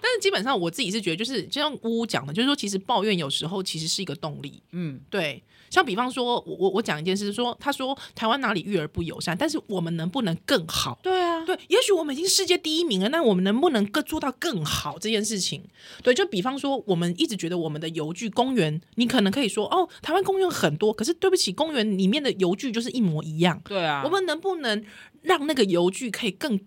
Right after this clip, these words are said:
Speaker 1: 个性化、更特别化？之后甚至大人也可以进去玩呢，大人也可以舒压，也可以发泄呢，能不能呢？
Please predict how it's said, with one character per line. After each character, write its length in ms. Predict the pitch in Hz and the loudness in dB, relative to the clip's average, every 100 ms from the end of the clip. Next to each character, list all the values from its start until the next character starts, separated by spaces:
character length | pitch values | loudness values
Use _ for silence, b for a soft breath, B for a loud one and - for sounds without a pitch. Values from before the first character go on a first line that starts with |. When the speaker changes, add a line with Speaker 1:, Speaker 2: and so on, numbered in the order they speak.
| - | 0
Speaker 1:
个 180 | 285 196 | 4 4
性 260 | - 202 | 4 -2
化、 160 | 240 220 | -4 -4
更 200 | 285 226 | -4 -6
特 260 | - 254 | -2 0
别 240 | 175 160 151 | 0 -4 -6
化？ 300 | 208 165 - b b | -4 -4 -6 b b
之 100 | 339 | -2
后 40 | |
甚 140 | 349 320 | 0 -2
至 80 | 285 | -4
大 220 | 320 233 | -4 -2
人 100 | 185 | -2
也 60 | - | 0
可 120 | 202 | 0
以 20 | |
进 140 | 202 | 0
去 100 | 196 | 2
玩 300 | 185 147 147 | 2 2 -2
呢， 100 | 156 | -6
大 220 | 170 330 254 | -2 -2 0
人 140 | 202 | -2
也 60 | 160 | -4
可 160 | - | -4
以 40 | 208 | -6
舒 280 | - 202 196 | -4 -4 -2
压， 160 | 190 | -2
也 100 | 160 | -4
可 140 | - 190 | -6 -6
以 40 | |
发 220 | 170 156 | -6 -6
泄 240 | - 165 151 | -4 -4 -6
呢， 120 | 165 | 0
能 180 | 214 254 | 2 2
不 180 | 339 269 | 0 -2
能 280 | 160 151 | -2 -4
呢？ 180 | 160 165 | -8 -10